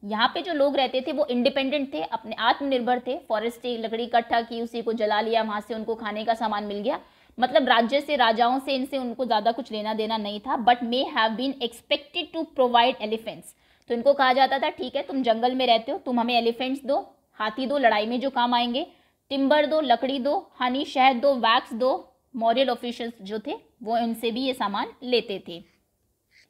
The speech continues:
कहने का मतलब है, जहाँ पर डायरेक्ट कंट्रोल नहीं था, शहर नहीं था, वहाँ से भी कुछ ना कुछ बेनिफिट जो है, वो लिया जाता था। तो more or less पूरे ही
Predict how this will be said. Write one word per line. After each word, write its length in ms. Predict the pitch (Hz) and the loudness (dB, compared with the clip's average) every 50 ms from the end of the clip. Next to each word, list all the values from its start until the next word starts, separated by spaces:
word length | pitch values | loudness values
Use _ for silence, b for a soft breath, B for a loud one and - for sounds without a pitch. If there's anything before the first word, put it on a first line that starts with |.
| _ _ _ _ | _ _ _ _
कहने 200 | 247 240 247 294 | 2 2 2 4
का 120 | - 392 349 | 2 2 0
मतलब 300 | 320 294 - 285 294 302 | 0 0 0 0 -2 -2
है, 140 | 440 370 240 | -2 2 4
जहाँ 180 | 254 240 262 | 6 6 6
पर 120 | 254 302 311 | 4 4 2
डायरेक्ट 400 | 254 233 226 233 262 320 - - | 2 4 4 4 2 2 0 -2
कंट्रोल 360 | 262 240 240 247 247 254 247 | -4 -4 -2 0 -2 -2 -2
नहीं 180 | 240 240 240 | -2 -6 -4
था, 120 | 226 254 277 | -2 -2 -2
शहर 360 | - - - 233 240 262 269 | -2 -4 0 4 4 4 4
नहीं 220 | 269 254 247 240 233 | 4 0 -2 -4 -4
था, 340 | - 262 277 359 339 - _ 214 | -4 -4 -4 -4 -6 -10 _ -10
वहाँ 220 | 202 208 220 240 | -6 -2 -2 -2
से 160 | - - 247 | -2 -2 -4
भी 160 | 233 240 269 359 | -4 -4 -6 -6
कुछ 240 | - 247 240 - | -6 -8 -8 -4
ना 100 | 240 233 | -4 -4
कुछ 340 | 233 302 359 359 - - - _ _ _ _ 202 | -2 -4 -8 -8 -10 -18 -20 _ _ _ _ -4
बेनिफिट 420 | 185 220 214 233 240 - 294 254 | -2 0 0 0 -2 -2 -2 -2
जो 140 | 220 226 233 | 0 4 4
है, 60 | 247 | 4
वो 100 | 247 294 | 4 4
लिया 260 | 285 240 214 226 240 | 0 2 4 4 4
जाता 280 | 233 233 214 208 220 214 | 4 4 0 0 -2 -4
था। 160 | - 247 254 | -2 -4 -4
तो 120 | 247 - | -2 -4
more 240 | 285 247 233 220 226 | -4 -2 0 2 2
or 120 | 247 247 247 | 2 2 2
less 200 | 233 226 349 - - b b b b b b _ _ - | 2 0 0 0 -6 b b b b b b _ _ -4
पूरे 300 | 262 277 285 302 320 370 | -2 2 2 4 4 4
ही 260 | 339 339 359 415 | 2 0 -2 -2